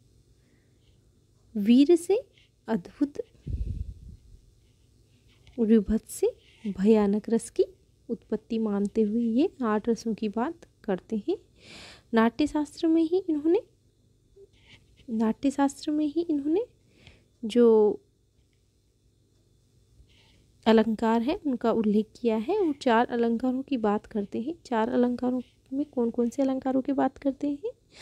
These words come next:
आपसे पूछा जा सकता है कौन से चार अलंकारों की बात भरत मुनि नाट्यशास्त्र में करते हैं? उपमा, दीपक, रूपक और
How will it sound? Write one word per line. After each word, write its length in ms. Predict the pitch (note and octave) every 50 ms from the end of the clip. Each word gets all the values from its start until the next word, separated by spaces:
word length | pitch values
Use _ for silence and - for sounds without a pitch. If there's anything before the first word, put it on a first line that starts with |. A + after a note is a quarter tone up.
| - - - - - -
आपसे 300 | A3+ A3+ A3 - - A#3 G#3
पूछा 400 | _ - G#3+ G#3 - - C4+ C4+
जा 140 | C#4 C#4 C4
सकता 340 | - - C#4 - - - C#4
है 220 | C4+ C4 E4+ A4 B4 _ _ - - - _ _ _ _ -
कौन 220 | - D4 D4+ E4 F4+
से 200 | - - A4+ A4
चार 260 | A4 F#4 D4+ C4+ B3+
अलंकारों 480 | B3 A#3 A3+ A3 A3 G#3 G#3 G#3 A3+ G3+
की 160 | - - G#3+
बात 280 | G3+ G3 F#3+ G3 - G3+
भरत 380 | G3+ G3+ G3 G3+ F#3+ _ -
मुनि 160 | A3 B3+ D#4 E4+
नाट्यशास्त्र 680 | D#4+ A#3 F3+ - - G3+ G3 G#3 G3+ G3 - - A#3
में 140 | A3 A#3 B3
करते 360 | - - G3+ F#3+ F3 - - G#3+
हैं? 180 | G#3+ D4+ F#4+ - - A#3
उपमा, 400 | G3+ - - A3 A3+ C4+ F4 - _ _ _ _ _ _ - - - - - - - _ - _ _ _ _ _ _ _ _ _ _ _ _ _ _ _ _ _ _ _ - _ -
दीपक, 640 | A#3 G3+ A3+ A#3 - - F#4+ G#4 - _ _ - - _ _ - - - - - - - - - - - - - - - - - - - - _ _ _ _ -
रूपक 560 | A3+ A3+ A3 - - G4+ - - _ - - - - - - _ _ _ _ _ _ _ _ _ _ - -
और 220 | A#3+ C#4+ G#4+